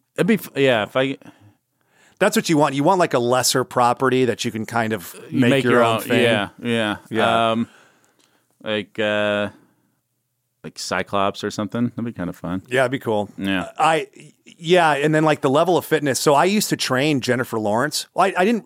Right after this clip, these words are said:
Speaker 2: I, I, I did, like, a diet for her. I never. I, I trained her maybe once or twice.
Speaker 1: Whoa.
Speaker 2: And I did, like,
Speaker 1: When?
Speaker 2: a, d-, a diet for. This was, like, right before.
Speaker 1: I didn't know this. Was this when I was in my boot?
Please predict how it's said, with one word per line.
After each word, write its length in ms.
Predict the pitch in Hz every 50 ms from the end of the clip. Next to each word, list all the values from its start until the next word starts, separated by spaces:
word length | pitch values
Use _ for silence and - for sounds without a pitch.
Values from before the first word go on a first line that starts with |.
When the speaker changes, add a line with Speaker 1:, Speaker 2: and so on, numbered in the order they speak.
| _ -
Speaker 2:
I, 160 | 156 185 175 -
I, 180 | 156 170 175 151 127 - - -
I 100 | 156 160
did, 180 | 160 143 202 208
like, 180 | 208 202 - 156
a 40 |
diet 480 | 120 98 - 123 120 123 120 117 110 -
for 160 | - - 107
her. 160 | 98 104 95
I 60 | 95 107
never. 260 | 127 131 131 127 131
I, 160 | 123 127 131 - -
I 80 | 143
trained 300 | 139 - - 185 185 175
her 120 | 156 143 -
maybe 200 | 135 139 139 127 123
once 260 | 107 107 127 113 -
or 60 | 117 -
twice. 480 | - 123 113 101 95 95 - - - - - 113
Speaker 1:
Whoa. 380 | 110 131 160 147 107 90 87 - _ -
Speaker 2:
And 120 | - 135
I 100 | 143 135
did, 180 | 123 139 175 190
like, 140 | - 151 156
Speaker 1:
When? 100 | 170 117
Speaker 2:
a, 20 |
d-, 140 | - - 151 - 143
a 80 | 131
diet 340 | 113 - 131 127 147 160 139
for. 160 | - - 135 123
This 180 | 165 180 -
was, 140 | 233 175 143
like, 140 | 165 156 139 -
right 380 | 110 117 127 139 175 202 - -
before. 240 | 117 104 - - -
Speaker 1:
I 20 |
didn't 160 | 151 156 156
know 80 | 123 92
this. 240 | 85 90 98 - -
Was 140 | 117 101 95
this 180 | 107 101 -
when 140 | 110 107 104
I 260 | 101 101 98 98 95
was 220 | - 101 98 90 107
in 60 | 104
my 120 | 98 92
boot? 320 | 85 85 104 135 175 285